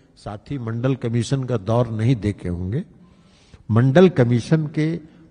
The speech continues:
बाद संविधान पीठ ने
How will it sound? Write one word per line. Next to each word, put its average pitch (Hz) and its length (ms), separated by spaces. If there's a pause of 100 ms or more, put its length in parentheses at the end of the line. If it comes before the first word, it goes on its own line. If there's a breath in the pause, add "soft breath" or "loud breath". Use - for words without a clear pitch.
बाद 113 580 (760)
संविधान 127 760
पीठ - 440
ने 110 240